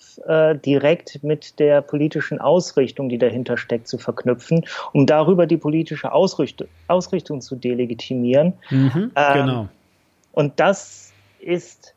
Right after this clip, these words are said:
Speaker 1: einerseits gefährlich, andererseits denke ich mir, okay, rechts muss man natürlich so gut es geht <laughs> legitimieren, weil rechts ist einfach gefährlich in unterschiedlicher Art und Weise.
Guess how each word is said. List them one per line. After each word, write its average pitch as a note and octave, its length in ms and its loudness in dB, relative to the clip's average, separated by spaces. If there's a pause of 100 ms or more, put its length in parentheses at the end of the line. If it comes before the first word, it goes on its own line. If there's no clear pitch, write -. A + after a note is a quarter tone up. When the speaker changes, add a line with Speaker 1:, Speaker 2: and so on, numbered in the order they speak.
(240)
Speaker 1:
einerseits G3+ 600 -2
gefährlich, F3+ 600 0
andererseits E3+ 960 0
denke D#3+ 360 2
ich D3 240 -4
mir, - 140 -2
okay, D#3 360 2 (540)
rechts D#3 400 -2
muss E3+ 200 0
man D#3+ 120 2
natürlich C3 400 0
so D3 100 0
gut D#3+ 180 2
es D3 120 -4
geht - 320 -2
<laughs> - 20 -6
legitimieren, D#3 600 0
weil D3 120 4
rechts D#3 260 -2
ist F3+ 140 -8
einfach F#3 200 -2
gefährlich C4 800 2
in A3+ 220 -2 (220)
unterschiedlicher F#3+ 880 0
Art - 200 0
und E3+ 160 -8
Weise. E3 440 2